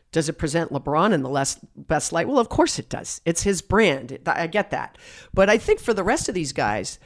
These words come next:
they think this is the way to go. I disagree.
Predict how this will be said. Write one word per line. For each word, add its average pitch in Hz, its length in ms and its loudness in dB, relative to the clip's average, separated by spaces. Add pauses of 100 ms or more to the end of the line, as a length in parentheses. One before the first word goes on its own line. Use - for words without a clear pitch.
(160)
they 196 180 6
think 254 260 0
this 196 200 0
is 202 100 -2
the 170 100 -2
way 165 180 4
to 156 80 -2
go. 156 460 2 (340)
I 277 80 4
disagree. 285 760 0